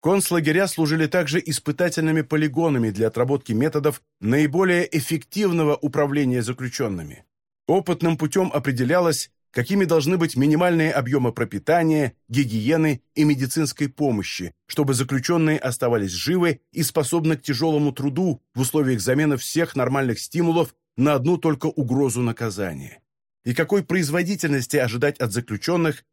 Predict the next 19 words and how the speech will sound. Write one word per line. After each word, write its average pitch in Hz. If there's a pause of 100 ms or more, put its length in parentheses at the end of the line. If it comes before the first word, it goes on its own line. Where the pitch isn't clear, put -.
(140)
когда 143
им 175
не 165
позволено 165
ничего, 160 (120)
кроме 156
каторжного 120
труда 107 (140)
в -
полной 139
изоляции 131
от -
родных 95
и 92
близких. - (840)
Позже 156
эти 156
экспериментальные 147
лаборатории 135